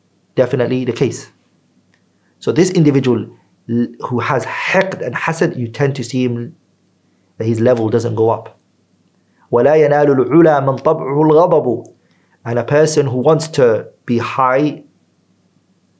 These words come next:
uh, doesn't have the characteristics of anger.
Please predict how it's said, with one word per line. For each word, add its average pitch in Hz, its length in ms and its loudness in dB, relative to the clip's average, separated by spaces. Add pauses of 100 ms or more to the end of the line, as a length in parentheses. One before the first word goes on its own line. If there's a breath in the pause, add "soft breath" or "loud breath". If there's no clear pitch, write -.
uh, 113 460 -4 (400)
doesn't 123 260 0
have 120 300 -4
the 113 100 -4
characteristics 120 720 -4
of 117 360 0
anger. 113 380 -6